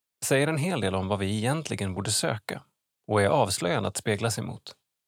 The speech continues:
Det hjälper oss att förstå varför makt och karriär inte kan mätta oss eller ge oss ro.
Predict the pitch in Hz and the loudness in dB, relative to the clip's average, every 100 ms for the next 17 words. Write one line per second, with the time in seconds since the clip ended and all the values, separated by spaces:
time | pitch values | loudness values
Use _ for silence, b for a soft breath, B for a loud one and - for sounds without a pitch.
0 | _ _ _ _ B B B B B B | _ _ _ _ B B B B B B
1 | B B B _ 156 160 151 185 202 117 | B B B _ 2 2 4 2 2 2
2 | 104 117 - - - 95 95 139 160 - | 2 0 -2 -6 -4 -2 2 2 2 -2
3 | 113 117 139 - - 123 123 123 147 - | -2 0 -2 -4 -10 -4 0 0 0 -2
4 | - - 101 104 104 127 110 - 143 - | -4 -4 -4 -2 0 0 -2 -4 -4 -4
5 | - 120 127 98 101 120 147 151 131 | -6 -2 -2 -2 -2 -2 -4 -6 -10